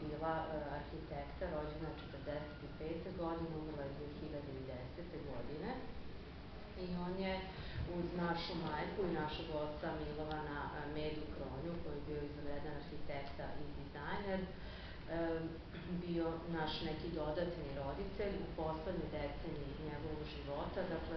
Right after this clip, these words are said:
u moj lični život ušao je u mojim ranim dvadesetim godinama i napustio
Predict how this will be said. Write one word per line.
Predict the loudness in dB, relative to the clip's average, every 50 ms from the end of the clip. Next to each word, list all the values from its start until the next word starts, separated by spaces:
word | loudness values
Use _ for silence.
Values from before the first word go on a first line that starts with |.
| 0 0 0
u | 0 0 0
moj | 0 2 2 2 2
lični | 0 0 -2 -2 -2 -2 -2 -2 -2 -2
život | -2 -2 -2 -2 -2 -2 -2 -2 -4
ušao | -4 -2 -2 0 0 0 2 2 4
je | 4 4 2 0 -2 -4 -4 -2 -2 -2 -2 0 -2
u | 0 0 2
mojim | 2 2 2 2 4 4
ranim | 4 6 6 6 4 4
dvadesetim | 4 4 4 4 2 0 -2 -2 -4 -2 -2 -2 0 2 2
godinama | 2 2 2 2 2 2 2 2 0 0 -2 0 0 0 0 2
i | 2 0 0
napustio | -2 -2 0 0 0 0 0 -2 0 0